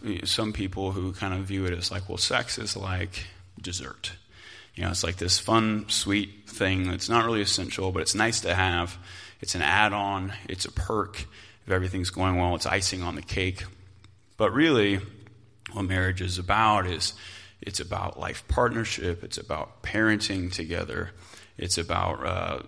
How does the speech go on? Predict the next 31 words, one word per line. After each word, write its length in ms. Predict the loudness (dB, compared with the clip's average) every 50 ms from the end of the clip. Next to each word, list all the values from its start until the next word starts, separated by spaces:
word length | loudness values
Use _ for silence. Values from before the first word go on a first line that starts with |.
| -10 -12
you 260 | -12 -8 -8 -6 -4
know, 60 | -2
supporting 480 | -2 -2 -4 -2 0 2 2 4 4 2
each 160 | 2 2 2
other 240 | 2 2 2 2 2
in 80 | 0
each 140 | 0 -2 -4
other's 200 | -6 -6 -8 -8
careers. 720 | -6 -6 -4 0 2 4 4 4 4 4 4 2 0 0 -2
It's 160 | -4 -4 -6
about 360 | -4 -2 0 0 0 0 -2
mutual 320 | -2 -4 -4 -4 -6 -6 -4
respect. 460 | -4 -4 -2 0 0 0 0 0 -4
It's 120 | -8 -8
about 240 | -6 -2 -2 -2 -4
friendship. 640 | -4 -4 -4 -4 -2 -2 -2 -2 -4 -4 -6 -8 -12 -16 -16 -16 -10 -4 -2
That's 180 | -2 -2 -2
what 100 | -2 -2
marriage 500 | -2 0 2 2 2 0 0 -2 -4 -6 -8 -12 -14 -10
really 320 | -6 -4 -2 -2 -2 -4 -6
is. 320 | -6 -6 -6 -6 -8 -8 -10 -16 -20 -20 -20 -20 _ _ _ _ _ _ _ _ _ _ _ _ _ _ _ _ -18 -12 -4 -2
And 380 | 0 2 2 0 -2 -2 -2 0
that 240 | 0 0 0 -2
view 400 | -4 0 0 2 2 2 2 0 -2 -8 -14 -14 -16 -16 -18 -18 -6
could 200 | -2 0 0 2
not 300 | 2 2 0 0 -2 -4
be 300 | -4 -4 -2 -4 -4 -6 -8 -10
more 280 | -8 -6 -4 -4 -4
wrong. 420 | -4 -4 -6 -6 -6 -8 -10 -12 -16 -18 -20 -20 -20 -20 -20 -20 -20 -14 _
Sex 440 | -2 2 2 2 2 2 0 0 0 0
is, 320 | 0 0 2 2 0 0